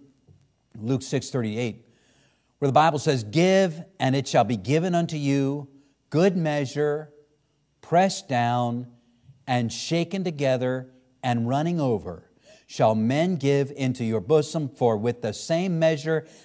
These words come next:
that ye meet withal, it shall be measured to you again." That's Luke six thirty-eight. Well, you get that picture. Here's, here's again a lady with that apron, and, uh, she's, she's,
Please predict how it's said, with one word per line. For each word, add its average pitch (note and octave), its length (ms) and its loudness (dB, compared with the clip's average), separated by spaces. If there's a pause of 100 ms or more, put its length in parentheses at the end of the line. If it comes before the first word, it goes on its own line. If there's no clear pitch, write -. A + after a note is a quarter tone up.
(120)
that A#2+ 260 0
ye G#2+ 140 0
meet D#3 560 -2 (400)
withal, B2+ 420 2
it C#3+ 140 -4
shall A#2+ 100 -8
be G#2+ 120 -4
measured B2 440 -2
to - 80 -10
you A#2+ 220 -2
again." G#2+ 260 -6
That's G2+ 260 -10
Luke A2+ 160 -8
six - 360 -12
thirty-eight. G#2+ 580 -10 (460)
Well, F3 100 4
you F#3 100 4
get E3 280 -2
that A#2+ 260 -4
picture. F3+ 420 -6 (220)
Here's, E3 320 2 (180)
here's D#3+ 280 0
again C3+ 260 0 (240)
a D#3+ 60 4
lady F3 240 4
with E3 220 -2
that D3+ 260 -2
apron, D3+ 440 -2 (440)
and, D#3+ 340 2
uh, C#3 140 4
she's, C3+ 400 -4
she's, C3+ 340 -4